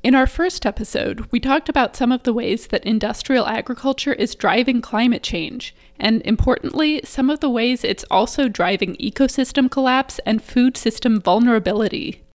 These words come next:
In this episode, we'll turn our attention to the cop itself,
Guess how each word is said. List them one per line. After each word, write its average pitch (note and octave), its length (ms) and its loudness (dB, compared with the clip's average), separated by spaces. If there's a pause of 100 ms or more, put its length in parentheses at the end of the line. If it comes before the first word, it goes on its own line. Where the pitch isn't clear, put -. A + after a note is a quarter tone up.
(460)
In G#3 160 0
this D4 220 2
episode, G#3 640 0
we'll G#3+ 140 2
turn C#4+ 280 4
our D#4+ 100 6
attention A#3+ 520 0
to A3 160 -4
the D#3+ 100 -4
cop - 380 -2
itself, - 680 -4